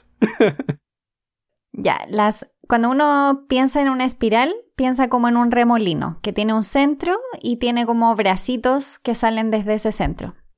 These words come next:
Speaker 2: Pero algunas galaxias, como la nuestra, de
Speaker 1: Ujú.
Speaker 2: hecho, ese centro están cruzados por una barra.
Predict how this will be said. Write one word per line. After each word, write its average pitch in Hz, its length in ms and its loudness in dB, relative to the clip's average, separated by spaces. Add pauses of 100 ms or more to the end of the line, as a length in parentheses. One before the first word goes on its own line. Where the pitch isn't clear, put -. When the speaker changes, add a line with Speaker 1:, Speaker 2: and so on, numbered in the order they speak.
(180)
Speaker 2:
Pero 208 200 2
algunas 240 400 2
galaxias, 311 600 2
como 190 200 -2
la 190 140 0
nuestra, 247 680 -2
de 226 100 -2
Speaker 1:
Ujú. 214 80 0
Speaker 2:
hecho, 233 240 -6 (800)
ese 254 240 2
centro 349 460 2 (400)
están 269 340 2
cruzados 269 480 2
por 240 320 0
una 262 260 4
barra. 202 460 0